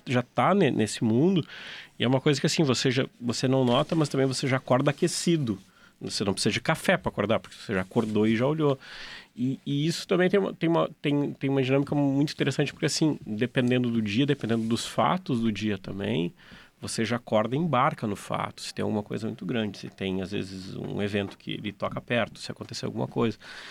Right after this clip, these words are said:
Então, é, você tá todo o tempo conectado. É, é muito engraçado porque,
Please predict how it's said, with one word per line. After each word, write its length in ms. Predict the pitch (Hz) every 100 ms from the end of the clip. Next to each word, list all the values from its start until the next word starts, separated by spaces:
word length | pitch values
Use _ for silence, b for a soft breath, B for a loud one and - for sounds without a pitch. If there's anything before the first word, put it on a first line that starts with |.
| B B
Então, 440 | - 110 117 113 113
é, 240 | 110 107 110 120 135
você 300 | 127 - 143
tá 180 | - 175
todo 360 | - 143 139
o 40 | 120
tempo 400 | - 113 104 117
conectado. 720 | - 101 98 - 101 101 101
É, 200 | - 104 117
é 60 | 117
muito 200 | 110 117 139
engraçado 420 | 131 - 123 117
porque, 480 | - - 120 110